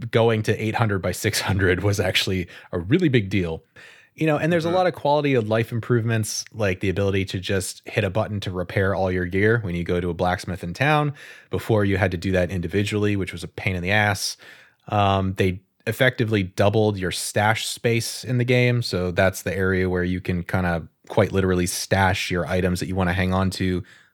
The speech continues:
Speaker 1: but you're not actively using. A-, and actually, one of the biggest things outside of, you know, like, the runes or jewels or things like that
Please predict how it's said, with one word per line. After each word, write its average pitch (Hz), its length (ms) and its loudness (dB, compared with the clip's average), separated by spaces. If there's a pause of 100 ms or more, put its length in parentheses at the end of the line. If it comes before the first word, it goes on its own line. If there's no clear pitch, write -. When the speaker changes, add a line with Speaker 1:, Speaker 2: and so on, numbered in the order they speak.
Speaker 1:
but 113 100 2
you're 107 100 0
not 98 200 2
actively 90 440 -4
using. 92 580 -2 (560)
A-, - 60 -4
and 117 260 0
actually, 165 360 2
one 151 160 2
of 160 60 2
the 127 100 2
biggest 110 520 0
things 101 300 0
outside 98 400 2
of, 87 360 -2
you 98 140 -2
know, 92 120 2
like, 87 220 0
the 85 100 -2
runes 95 480 2
or 85 80 -2
jewels 92 560 -2
or 80 240 -4
things 92 260 -4
like 82 140 -6
that 98 340 2